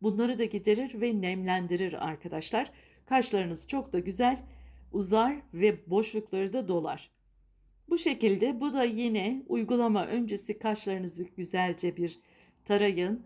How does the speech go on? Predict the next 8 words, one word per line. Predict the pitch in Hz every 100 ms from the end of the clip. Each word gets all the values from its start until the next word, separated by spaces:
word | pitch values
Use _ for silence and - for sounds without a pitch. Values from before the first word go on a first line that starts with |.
| - _ _ _
Bu | 214 254
tarif | - 240 240 262 -
de | 220 220
saçlara | 220 208 - 214 214 214
da |
uygulanıyor | 196 190 185 180 175 165 160
arkadaşlar. | 160 165 151 170 156 151 - 196 247 _ _ _ _ _ -
Ee, | 180 175 170